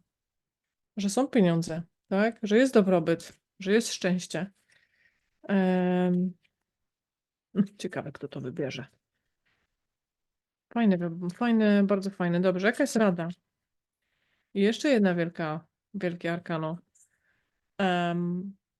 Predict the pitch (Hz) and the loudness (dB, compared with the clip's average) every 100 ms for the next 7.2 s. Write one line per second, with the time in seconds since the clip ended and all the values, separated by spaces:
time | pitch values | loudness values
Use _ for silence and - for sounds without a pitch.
0 | _ - 196 214 208 196 185 - - - | _ -4 2 2 2 0 -2 -6 -12 -8
1 | 185 196 294 233 170 180 185 175 - 190 | -4 -2 0 0 -2 -2 -4 -6 -6 -4
2 | 180 180 190 - 185 180 - 262 - 165 | -4 -4 -6 -6 -6 -4 -2 -2 -2 -4
3 | 160 175 _ _ - 185 175 - 180 175 | -4 -8 _ _ -12 -10 -10 -10 -10 -10
4 | - 180 170 170 165 190 226 208 170 165 | -6 -6 -4 -4 -6 -4 -2 0 0 -4
5 | 180 240 - 160 160 170 170 165 - 233 | -6 -8 -6 -8 -4 -4 -2 -4 -2 0
6 | 165 143 180 175 175 160 160 165 175 175 | 0 -2 -6 -8 -6 -6 -4 -6 -6 -6
7 | 180 226 | -6 -6